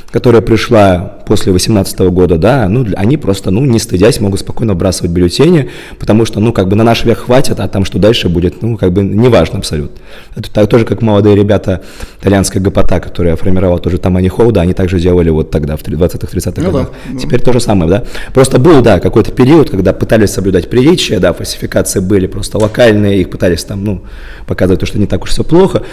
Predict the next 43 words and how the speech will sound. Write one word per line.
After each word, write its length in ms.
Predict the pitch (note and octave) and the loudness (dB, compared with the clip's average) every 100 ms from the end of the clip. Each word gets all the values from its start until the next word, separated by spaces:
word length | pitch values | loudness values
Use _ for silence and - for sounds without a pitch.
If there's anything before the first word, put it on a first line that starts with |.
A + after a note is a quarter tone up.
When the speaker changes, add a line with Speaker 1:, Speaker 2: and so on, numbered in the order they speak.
| - - | -10 0
Speaker 1:
Вот, 180 | A#2+ B2 | 2 4
ну, 160 | D3+ | 2
и 60 | F3+ | 2
Speaker 2:
Ну, 80 | F#3 | 2
Speaker 1:
как 60 | |
Speaker 2:
и 40 | G3 | 2
тем 120 | E3 | 2
Speaker 1:
бы, 60 | F3 | 2
Speaker 2:
более 160 | D#3 | 4
Speaker 1:
да. 60 | - | 4
Speaker 2:
нужно 160 | D3 D3+ | 2 0
понимать, 340 | E3 F3+ C3 | 0 0 2
да, 120 | D3 | 2
их, 380 | D3 E3+ C#3+ - - | 2 0 -2 -4 -4
их 240 | F#3 D3 F3 | -2 -2 -2
логику, 400 | D3 C3+ B2 B2+ | -2 -2 -6 -4
да, 100 | D3+ | 0
они 140 | D3 | 2
же 80 | C#3 | 2
борются 320 | C3 D3 C#3 | 0 0 0
с 60 | C3 | -4
фашизмом, 460 | D#3 - A#3+ D3 C3+ | -4 0 0 0 -2
как 180 | C3+ | -2
они 160 | C#3+ C3+ | 0 0
говорят, 320 | C#3 C#3 G2+ C3 | 2 2 2 2
Speaker 1:
Да. 140 | F3 | -2
Speaker 2:
да, 60 | - | -2
а 80 | D3+ | 0
если 260 | E3 - | 0 -2
ты 100 | - | -4
борешься 280 | D#3 D3+ - | 0 0 -2
с 40 | |
фашизмом, 420 | - - C#4+ - C#3+ | -6 -4 -2 -2 -2
любые 260 | D3 A3+ | 0 0
методы 300 | G4+ G4 D3+ | 0 -2 -4
хороши, 400 | - C#3 C#3+ B2+ | -4 -6 -6 -4
да, 100 | C3 | 0
в 40 | D#3 | 2
Speaker 1:
Конечно, 200 | E3 - | 2 2
Speaker 2:
конце 120 | D#3 | -2
концов, 340 | D3+ D3 C#3+ - | -4 -6 -6 -2
можно 260 | G3+ A3 | 0 0
Speaker 1:
конечно. 240 | D3 C3+ | 0 -2